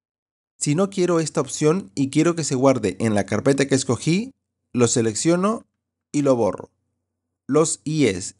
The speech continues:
y los proxies se guardarán en Render Assets. Los cambiaré a mi gusto.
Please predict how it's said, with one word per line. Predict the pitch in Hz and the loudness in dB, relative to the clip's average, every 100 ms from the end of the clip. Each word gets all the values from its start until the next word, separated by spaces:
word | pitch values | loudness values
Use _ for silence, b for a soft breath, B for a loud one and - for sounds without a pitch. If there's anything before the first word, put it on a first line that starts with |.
| _ | _
y | 127 | 0
los | 117 107 | 2 0
proxies | - 160 170 - 202 - | 0 2 2 0 -2 -2
se | 160 | -2
guardarán | 131 113 120 156 190 - | 0 0 0 0 -2 -2
en | 131 110 - _ | -2 -2 -8 _
Render | 120 156 160 170 - | -2 -2 0 -2 0
Assets. | 127 110 92 - - - _ _ _ _ - - | -2 -2 -6 -8 -12 -12 _ _ _ _ -20 -4
Los | 135 - | -4 0
cambiaré | 139 131 131 190 - | 0 0 0 0 -2
a | 160 | -2
mi | 139 | 0
gusto. | 120 110 - - | 0 -2 -4 -14